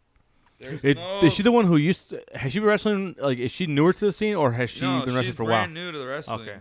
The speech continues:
Speaker 1: You know what she did is, like, those weird athletic shows that they will do with, like, The Rock.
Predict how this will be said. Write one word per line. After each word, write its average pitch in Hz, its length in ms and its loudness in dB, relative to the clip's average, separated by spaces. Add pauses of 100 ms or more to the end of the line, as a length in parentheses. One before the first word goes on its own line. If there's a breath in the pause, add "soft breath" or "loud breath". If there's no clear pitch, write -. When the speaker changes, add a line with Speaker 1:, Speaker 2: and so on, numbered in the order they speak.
Speaker 1:
You 127 120 -16
know 165 120 -10
what 160 160 -8
she 170 200 -12
did 180 240 -10
is, 156 220 -12
like, 127 240 -12
those 120 240 -10
weird 127 500 -12 (680)
athletic 131 680 -4
shows 113 640 -8
that 107 220 -16
they 110 100 -10
will 107 140 -12
do 113 160 -12
with, 110 100 -12
like, 110 160 -14
The 104 100 -10
Rock. 107 520 -8